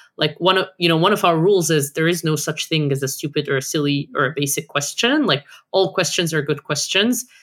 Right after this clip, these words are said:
And that's something we, yeah, we always encourage one another with. But other than that, I think, you know, one of, one of my personal favorite initiatives that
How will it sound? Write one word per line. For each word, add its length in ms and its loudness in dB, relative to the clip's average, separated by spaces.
And 140 0
that's 160 0
something 300 0
we, 340 -2
yeah, 200 4
we 140 2
always 280 2
encourage 420 -2
one 80 -2
another 320 0
with. 340 -8
But 80 2
other 260 6
than 140 2
that, 240 2
I 80 4
think, 300 0
you 60 2
know, 120 2
one 200 2
of, 280 -6
one 160 0
of 100 -2
my 400 4
personal 440 -2
favorite 420 0
initiatives 640 -2
that 220 0